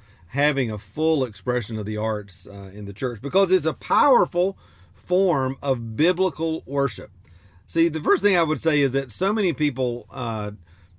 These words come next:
couch their beliefs about what's appropriate in worship, not based in God's word, <laughs> but based in tradition,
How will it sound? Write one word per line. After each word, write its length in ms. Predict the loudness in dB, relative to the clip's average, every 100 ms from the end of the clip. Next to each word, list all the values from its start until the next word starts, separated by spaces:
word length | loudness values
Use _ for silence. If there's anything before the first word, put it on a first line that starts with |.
| _ -20 -2
couch 400 | 4 4 4 0
their 160 | 0
beliefs 720 | 0 0 2 2 2 -2 -12 -10
about 360 | -4 -2 -2 -2
what's 300 | -2 -2 -4
appropriate 600 | -6 -2 -2 0 -4 -4
in 100 | -2
worship, 400 | -2 -2 -4 -6
not 380 | -2 0 0 0
based 260 | -2 0
in 80 | -2
God's 260 | -2 -4 -4
word, 440 | -4 -4 -6 -12 -18 -18
<laughs> 200 | -18 -8
but 260 | -4 -4 -2
based 420 | 0 0 -2 -12 -20 -20 -6
in 200 | -4 -2
tradition, 760 | -2 0 2 2 0 -2 -4